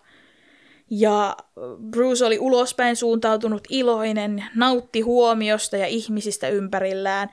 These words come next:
Ja tää oli semmonen asia, mihin Silvia iski silmänsä saman tien. Ja he avioitui tammikuussa kaksituhatta kuusi.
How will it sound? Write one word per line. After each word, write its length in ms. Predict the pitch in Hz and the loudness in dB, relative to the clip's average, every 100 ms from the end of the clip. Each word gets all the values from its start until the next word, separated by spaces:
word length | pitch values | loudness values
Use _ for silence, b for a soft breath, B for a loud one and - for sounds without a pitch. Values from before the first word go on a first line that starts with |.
| B B B - | B B B -2
Ja 260 | 254 226 | 2 2
tää 280 | 226 262 247 | 4 4 4
oli 160 | 233 240 | 2 0
semmonen 340 | 240 233 226 | 0 0 0
asia, 280 | 233 240 220 | 0 2 0
mihin 280 | 226 220 220 240 | 0 -2 -4 -6
Silvia 500 | - 240 220 202 196 | -4 0 2 2 0
iski 220 | 190 - | -2 -6
silmänsä 320 | 196 185 190 | -6 -6 -4
saman 420 | 196 202 175 139 208 | -4 -4 -4 -6 -8
tien. 240 | 143 - - _ _ _ _ b b b - | -12 -12 -14 _ _ _ _ b b b -6
Ja 100 | 220 | 0
he 140 | 214 | 2
avioitui 480 | 220 214 202 208 196 | 2 4 2 0 -2
tammikuussa 520 | 190 185 185 - 196 | -2 -4 -8 -8 -6
kaksituhatta 460 | - - - 190 - | -8 -10 -12 -12 -14
kuusi. 360 | - - - | -16 -16 -16